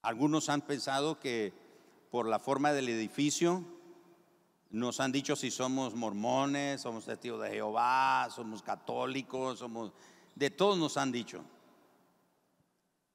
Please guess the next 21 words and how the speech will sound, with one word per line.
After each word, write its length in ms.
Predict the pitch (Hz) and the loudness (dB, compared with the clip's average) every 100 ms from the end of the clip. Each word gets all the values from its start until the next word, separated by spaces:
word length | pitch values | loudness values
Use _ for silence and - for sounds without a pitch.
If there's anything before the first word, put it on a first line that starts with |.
| _ _ _ _ _ | _ _ _ _ _
No, 180 | 170 160 | 0 2
no 160 | 160 | 2
somos 440 | 151 180 180 147 151 | 2 0 0 0 2
una 280 | 151 147 135 | 2 2 -2
denominación, 1080 | 107 120 120 113 113 107 101 - 156 98 - - _ - _ | -4 -2 0 0 -2 -2 -6 -4 -6 -6 -12 -20 _ -20 _
somos 680 | - 139 131 131 120 - - | -4 -2 0 -2 -4 -8 -6
una 360 | 156 143 139 120 | -2 0 0 -2
red 420 | 104 120 180 196 113 - - | -4 0 2 0 -4 -16 -8
de 340 | 123 117 113 - | -2 0 -2 -4
iglesias 840 | 143 110 123 190 202 165 143 - | -4 -2 2 2 2 0 -6 -6
y 80 | 135 | -6
ministerios 760 | 117 113 - 127 110 110 107 - - - - - | -4 -4 -4 -2 0 -2 -4 -8 -20 -20 -20 -8
alrededor 420 | 117 110 113 117 113 | -4 0 2 2 4
del 140 | 147 | 2
mundo 320 | 147 127 143 | 2 0 -2
que 120 | 151 | -2
nos 160 | 139 123 | -2 -2
llamamos 400 | 127 113 110 120 | -2 -4 -4 -4
Mundo 340 | 117 120 123 | -4 -2 0
de 120 | 143 139 | 0 0
Fe, 220 | 220 | -4